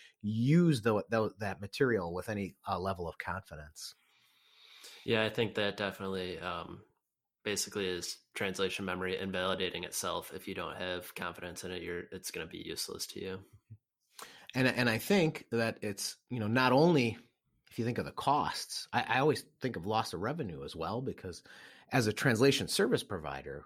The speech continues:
Speaker 1: you know, I, I always say we're doing one of two things. We're either helping you create more revenue, or we're helping you to create better connection with internal constituents, whether that's employees or suppliers.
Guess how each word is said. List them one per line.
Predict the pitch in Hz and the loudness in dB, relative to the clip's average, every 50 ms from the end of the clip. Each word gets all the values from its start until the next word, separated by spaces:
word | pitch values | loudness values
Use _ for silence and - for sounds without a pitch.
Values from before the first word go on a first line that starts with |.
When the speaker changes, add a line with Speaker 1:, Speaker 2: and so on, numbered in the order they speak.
| - _ _ | -16 _ _
Speaker 1:
you | 107 87 | -14 -12
know, | 76 73 80 | -10 -8 -6
I, | 73 80 80 - | -6 -4 -4 -2
I | - 101 101 | 0 0 0
always | 95 95 - - | 0 0 -2 0
say | - 117 71 | 0 0 0
we're | - 78 76 | 0 -2 -2
doing | - 117 98 82 80 82 | 0 0 0 0 -2 -2
one | 92 113 123 120 113 | 2 2 4 4 4
of | 104 - | 2 0
two | - - 110 - | -2 -2 -2 -2
things. | - 117 101 73 - - - _ _ - - - _ - | -2 -4 -4 -4 -6 -12 -18 _ _ -20 -20 -20 _ -4
We're | 95 95 | -4 0
either | 87 139 147 139 147 131 | 2 4 6 6 8 6
helping | - - - 156 180 180 180 165 151 | 6 6 4 4 4 6 4 4 4
you | 156 170 170 | 6 4 4
create | 170 - - 139 135 151 165 - | 4 4 4 6 6 6 6 4
more | 131 131 127 110 | 2 2 4 4
revenue, | 101 101 98 87 90 80 78 73 78 92 117 120 _ _ _ _ _ _ - | 4 2 2 0 -2 -6 -8 -8 -6 -6 -8 -8 _ _ _ _ _ _ -4
or | 98 107 107 | -2 0 2
we're | 101 104 104 | 2 0 0
helping | - - - 139 151 - 151 139 127 | 0 2 4 4 4 6 4 4 6
you | 113 113 113 | 6 4 4
to | 117 | 2
create | 117 - - - 113 104 101 - - - - - | 0 -2 2 2 4 4 4 0 -2 -6 -8 -4
better | 98 98 104 110 - - - | -2 0 0 0 -2 -2 -6
connection | - 110 92 87 78 - - - - 73 73 80 85 - _ _ - - - _ _ - | -6 -4 -2 -2 -2 -2 -4 -6 -6 -6 -8 -10 -14 -18 _ _ -20 -20 -20 _ _ -4
with | 95 101 95 92 - - - | -2 -2 0 -2 -4 -4 0
internal | 131 131 120 - - 127 110 104 | 2 2 2 4 4 2 2 2
constituents, | - - 110 98 - - 120 107 - - 90 78 76 - - | 0 -2 -4 -4 -2 0 0 0 0 -2 -6 -6 -6 -6 -6
whether | 92 82 82 85 80 | -4 -2 -2 -2 -2
that's | 78 82 80 - - 90 | -2 -2 -4 -4 -4 -6
employees | 90 - - - 156 139 127 123 120 113 113 104 85 | -8 -6 0 4 6 6 8 8 6 6 4 2 0
or | 80 80 | -4 -6
suppliers. | - - 82 - - 127 110 110 107 107 101 98 95 92 90 - - | -8 -8 -8 -2 2 2 4 4 4 2 0 0 -2 -2 -2 -4 -8